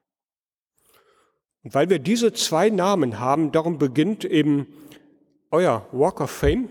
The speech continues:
ich komme zum Anfang zurück, euer Sternenweg am Beginn dort hinten des Mittelgangs und der führt zu, hier vorne Richtung Altar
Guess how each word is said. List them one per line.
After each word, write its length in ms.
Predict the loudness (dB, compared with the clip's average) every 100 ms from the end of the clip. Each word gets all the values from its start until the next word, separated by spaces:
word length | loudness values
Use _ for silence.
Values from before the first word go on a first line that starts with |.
| -12
ich 100 | -8
komme 180 | -4 -2
zum 200 | 0 0
Anfang 380 | 0 0 0 -2
zurück, 420 | 2 2 2 -2 -18 -20 -20 -6 0
euer 200 | 2 0
Sternenweg 840 | -2 0 2 2 2 2 0 -4
am 160 | -4 -2
Beginn 460 | 0 2 4 4
dort 200 | 2 0
hinten 480 | 0 -2 0 -4 -6 -8 -20 -8
des 200 | -4 -2
Mittelgangs 760 | 0 0 0 2 0 -2 -6 -10 -14 -20 _ _ _ _ -10
und 120 | -4
der 100 | -2
führt 260 | 0 0 -2
zu, 120 | -6 -6 -4
hier 140 | -4 -2
vorne 500 | 2 4 4 2 -2 -10 -2
Richtung 480 | 0 2 2 2
Altar 600 | 0 -2 -2 -2 -2 -4